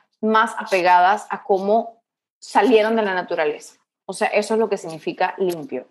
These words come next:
O sea, para alinear mi definición con la persona, contigo que me estás escuchando. Entonces, para, cuando yo comencé en este camino de las cosas más limpias,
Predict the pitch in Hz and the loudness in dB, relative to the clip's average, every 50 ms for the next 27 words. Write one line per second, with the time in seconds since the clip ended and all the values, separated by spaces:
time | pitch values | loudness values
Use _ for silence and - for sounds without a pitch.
0 | - - 185 180 202 180 175 - - - - 196 180 170 - - - - - 185 | -8 -6 -4 0 0 0 -2 -2 -8 -4 -2 2 2 2 2 0 -4 0 0 2
1 | 190 202 233 220 208 202 208 214 208 202 208 214 226 226 220 214 220 180 170 175 | 4 4 4 4 4 4 4 2 2 2 2 0 0 0 0 -2 -4 -8 -12 -10
2 | 170 - - 196 185 190 185 202 190 190 - - 156 - - 160 165 165 165 - | -8 -2 -2 0 0 0 -4 -4 -4 -4 -4 -6 -8 -14 -10 -8 -8 -8 -8 -8
3 | 175 165 165 160 - 185 180 180 180 160 160 156 - 156 156 160 - - 175 - | -10 -10 -6 -2 0 0 0 0 -2 -6 -10 -10 -10 -12 -12 -12 -12 -14 -12 -10
4 | - 156 - - 139 - - _ - - - - - - _ - - 208 208 214 | -8 -10 -8 -10 -12 -14 -16 _ -20 -20 -20 -20 -20 -20 _ -4 -2 0 4 4
5 | 208 196 202 196 185 196 - 220 196 190 196 196 - - - 220 208 208 208 208 | 2 4 2 -2 -2 0 -2 0 0 0 -2 -4 -6 -2 0 0 2 2 4 4
6 | 240 233 285 285 285 254 233 226 - 226 208 226 262 - - - - 196 196 196 | 4 4 4 2 2 0 -2 0 0 0 0 0 -4 -8 -10 -6 -4 -2 -2 0
7 | 202 202 196 180 165 165 - - - 202 202 214 220 220 214 196 190 196 214 220 | 0 0 0 -2 -4 -4 -6 -4 -4 -2 0 0 -2 -2 -2 -4 -2 -2 -2 -4
8 | - - 196 196 196 185 175 165 165 170 175 226 320 - - | -2 -2 0 0 0 -2 -2 -2 0 2 2 2 0 -4 -12